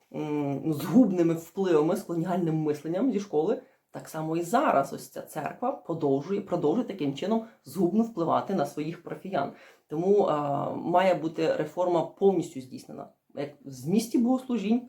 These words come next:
так і в мові богослужінь. І для цього у всіх є прекрасна можливість перейти в Православну Церкву України.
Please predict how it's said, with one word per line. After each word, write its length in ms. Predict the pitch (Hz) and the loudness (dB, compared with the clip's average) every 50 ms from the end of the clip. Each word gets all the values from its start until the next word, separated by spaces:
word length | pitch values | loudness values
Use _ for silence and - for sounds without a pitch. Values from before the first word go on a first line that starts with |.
| _ _ - | _ _ -14
так 220 | 156 160 - - | -14 -12 -8 -8
і 20 | |
в 140 | 175 123 135 | -8 -4 0
мові 200 | 170 208 180 165 | 2 2 4 2
богослужінь. 580 | 147 139 135 135 135 - - 131 127 131 131 - _ _ _ _ _ _ - | 0 -2 -2 -4 -4 -6 -8 -12 -10 -10 -10 -12 _ _ _ _ _ _ -10
І 80 | 151 143 | -8 -4
для 180 | 127 147 147 | -2 -2 0
цього 280 | - 190 233 339 392 - | 4 4 4 4 4 2
у 60 | 160 | 0
всіх 240 | - - - 185 190 | -4 -6 -8 -6 -2
є 140 | 233 214 208 | -2 -2 -2
прекрасна 480 | - - - - 123 123 - - 170 | -4 -8 -8 -8 -8 -8 -8 -8 -6
можливість 560 | 220 233 - - 117 - 135 101 98 - _ _ _ _ _ _ - | -4 -4 -4 -4 -6 -4 -4 -6 -8 -10 _ _ _ _ _ _ -6
перейти 280 | 156 143 139 - 160 | -6 -6 -4 -4 -4
в 100 | 208 202 | -4 -2
Православну 560 | - 147 135 135 135 - - 127 123 139 160 | 0 0 0 0 0 -4 -6 -4 -4 -4 -6
Церкву 400 | 160 - - - - - - 151 | -6 -6 -6 -8 -6 -6 -8 -10
України. 460 | 156 156 - 214 311 349 - - - | -10 -6 -4 -2 0 0 0 -2 -4